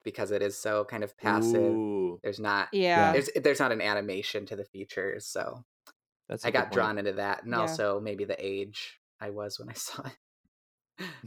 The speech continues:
Speaker 1: I'm like,
Speaker 3: That's
Speaker 2: <laughs>
Speaker 3: true. That's definitely true. I think I might have seen Happy Death Day before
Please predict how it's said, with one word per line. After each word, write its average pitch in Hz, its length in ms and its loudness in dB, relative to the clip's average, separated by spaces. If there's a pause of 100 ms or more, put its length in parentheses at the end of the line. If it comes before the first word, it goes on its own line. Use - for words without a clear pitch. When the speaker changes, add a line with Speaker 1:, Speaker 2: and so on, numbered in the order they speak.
(320)
Speaker 1:
I'm 151 80 0
like, 147 140 -6
Speaker 3:
That's 285 400 6
Speaker 2:
<laughs> - 60 0
Speaker 3:
true. 170 680 6
That's 208 280 6
definitely 190 540 2
true. - 540 -4 (1200)
I 214 80 6
think 254 240 6
I 349 80 8
might 226 220 6
have 208 120 2
seen 196 280 2
Happy 190 320 0
Death 175 360 2
Day 160 520 0 (500)
before 185 1040 2